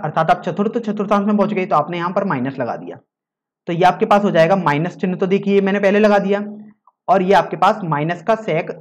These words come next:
sixty degree बन जाएगा। तो अभी आप ये देखो minus और minus ये मिलकर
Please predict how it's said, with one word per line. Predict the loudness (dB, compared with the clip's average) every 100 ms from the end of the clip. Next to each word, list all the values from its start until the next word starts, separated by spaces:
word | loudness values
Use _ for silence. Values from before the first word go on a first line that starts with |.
| -18
sixty | -14 -8 -2
degree | 0 2 2
बन | 2
जाएगा। | 4 4 2
तो | -6 -20 _ _ _ _ _ -10 -4
अभी | 4
आप | 4 4
ये | 2
देखो | 2 0 0
minus | -2 0 0 0
और | 0
minus | 0 0 -2 -4
ये | -4
मिलकर | -2 0 0